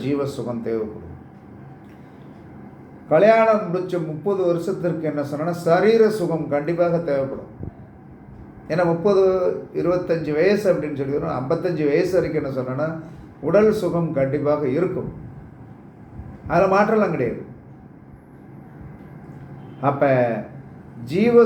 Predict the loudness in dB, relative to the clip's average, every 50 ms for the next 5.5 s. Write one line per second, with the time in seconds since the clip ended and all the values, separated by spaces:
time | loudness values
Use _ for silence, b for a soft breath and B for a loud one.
0 | 6 4 0 0 0 -2 -2 -2 -6 -6 -6 -6 -8 -8 -6 -8 -6 -6 -6 -6
1 | -8 -10 -14 -16 -10 -4 -2 0 2 2 2 4 4 2 2 2 -2 -4 -2 0
2 | 2 2 2 2 0 -2 -4 -4 -2 0 2 2 2 2 2 0 -2 -2 -4 -6
3 | -6 -6 -4 -4 -2 -2 -2 0 -2 -2 -4 -4 -8 -10 -14 -16 -18 -18 -18 -18
4 | -18 -18 -18 -16 -10 -8 -8 -6 -6 -6 -6 -6 -4 0 4 4 6 6 4 0
5 | -2 -4 -4 -6 -8 -6 -4 -4 -4 -4